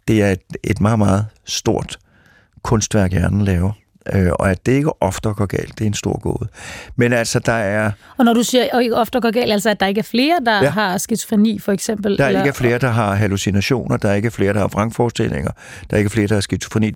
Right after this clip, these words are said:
Speaker 2: Og du siger, at det er vildt, det ikke sker for flere. Hvor, hvor mange er det, det rent faktisk sker for, når vi taler folk, der har en eller anden form for skizofreni?
Speaker 1: Hvis vi taler om skizofreni, mennesker med diagnosen skizofreni, det går helt fra mennesker, som har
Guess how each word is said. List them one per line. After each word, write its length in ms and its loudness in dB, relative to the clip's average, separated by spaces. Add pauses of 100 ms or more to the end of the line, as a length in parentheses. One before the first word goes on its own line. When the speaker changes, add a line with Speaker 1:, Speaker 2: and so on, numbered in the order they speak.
Speaker 2:
Og 100 0
du 80 4
siger, 400 2
at 240 -2
det 80 2
er 60 2
vildt, 280 0
det 60 2
ikke 140 0
sker 260 0
for 140 -4
flere. 340 2
Hvor, 160 0
hvor 140 0
mange 300 0
er 40 2
det, 120 0
det 80 0
rent 140 -2
faktisk 160 -2
sker 220 -4
for, 180 -2
når 100 2
vi 80 0
taler 340 -2
folk, 300 -2
der 60 0
har 300 0
en 120 2
eller 100 2
anden 120 4
form 280 -2
for 140 -2
skizofreni? 720 0 (100)
Speaker 1:
Hvis 340 2
vi 60 -4
taler 260 2
om 80 -2
skizofreni, 440 0 (120)
mennesker 300 0
med 100 2
diagnosen 440 0
skizofreni, 580 -2 (680)
det 180 2
går 360 -2
helt 280 -2
fra 280 0 (520)
mennesker, 320 0
som 160 0
har 200 0